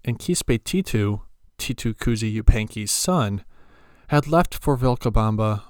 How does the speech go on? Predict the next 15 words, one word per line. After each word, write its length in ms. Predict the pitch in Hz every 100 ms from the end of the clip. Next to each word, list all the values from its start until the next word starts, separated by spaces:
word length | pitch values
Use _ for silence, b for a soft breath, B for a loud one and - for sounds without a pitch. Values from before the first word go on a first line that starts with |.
| -
only 300 | 127 123 113
the 120 | 104
previous 640 | - 107 107 101 101 98 -
day, 440 | 135 135 - - - - _ _ _
so 200 | - 151
the 100 | 135
invaders 540 | 131 123 120 123 120 -
quickly 420 | - 175 - 123
followed 420 | - 120 117 113
their 140 | 107 104
trail 580 | - 143 123 - - - - _ _ _
until 300 | 127 - 127
they 100 | 113
came 300 | - 120 113
upon 360 | 107 - 107